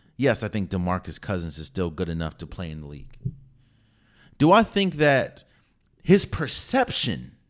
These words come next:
is that he is a cancer in the locker room? He is a tough player to play with, yes. And that is why I think he's not in the league. Again, I started this by saying, is, once somebody has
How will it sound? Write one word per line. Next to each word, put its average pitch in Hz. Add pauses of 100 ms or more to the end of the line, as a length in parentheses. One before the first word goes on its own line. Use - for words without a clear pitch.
(720)
is 147
that 127
he 151
is 123
a 98 (480)
cancer -
in 98
the 92
locker 82
room? 76
He -
is 131
a 107 (480)
tough -
player 156
to 110
play 175
with, 82
yes. 92 (240)
And 90
that 151
is 117
why 104
I 98
think 101
he's 92
not 90
in 67
the 85
league. 73 (720)
Again, 117 (440)
I 135
started 185
this 165
by 120
saying, 98
is, 196 (320)
once 240
somebody 160
has 110